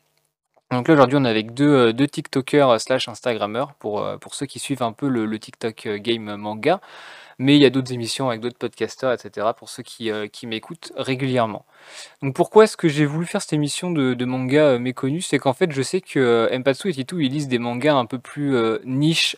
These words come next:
entre gros guillemets, hein, même si j'aime pas trop ce, ce terme. Et je trouve que c'est bien de mettre en lumière des, des œuvres qui sont, euh,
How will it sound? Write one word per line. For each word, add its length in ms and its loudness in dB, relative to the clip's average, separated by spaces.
entre 360 -4
gros 340 0
guillemets, 420 0
hein, 100 -2
même 160 -8
si 200 -14
j'aime 200 -10
pas 120 -2
trop 200 -8
ce, 580 -8
ce 180 -14
terme. 360 -6
Et 80 -2
je 60 -6
trouve 140 -12
que 100 -2
c'est 160 0
bien 400 0
de 120 -4
mettre 280 -2
en 60 -4
lumière 580 -2
des, 680 -6
des 280 -6
œuvres 220 -2
qui 160 -18
sont, 340 -10
euh, 240 -4